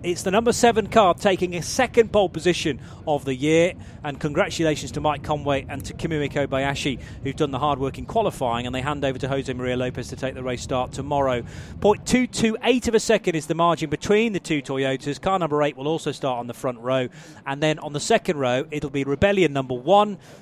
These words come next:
and S M P Racing B R Engineering B R one, car number seventeen. On the third row, Rebellion number three and Dragon Speed number ten. That's the B R one with the Gibson engine.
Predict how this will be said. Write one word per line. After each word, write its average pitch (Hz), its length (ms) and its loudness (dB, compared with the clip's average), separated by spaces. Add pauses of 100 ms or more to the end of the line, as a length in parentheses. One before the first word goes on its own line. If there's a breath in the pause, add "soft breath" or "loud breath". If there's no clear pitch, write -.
(160 loud breath)
and 131 500 -4
S 160 220 -4
M 156 100 -6
P 151 160 -4
Racing 147 540 -2 (320 loud breath)
B 147 120 0
R 139 220 2
Engineering 139 520 -4
B 131 120 -2
R 123 100 0
one, 127 280 -2 (100)
car 143 160 -4
number 127 180 -6
seventeen. 131 840 -4 (340 loud breath)
On 156 200 -2
the 156 380 2 (580)
third 233 460 4
row, 147 340 2 (180)
Rebellion 190 400 2
number 147 200 -2
three 165 560 0
and 143 300 -6
Dragon 175 340 -2
Speed 139 440 -4
number 127 280 -6
ten. 190 400 -2
That's 147 220 -8
the 139 100 -10
B 156 160 -4
R 139 280 2 (180 soft breath)
one 143 340 0
with 131 160 -8
the 135 160 -4
Gibson 175 400 0
engine. 127 400 -4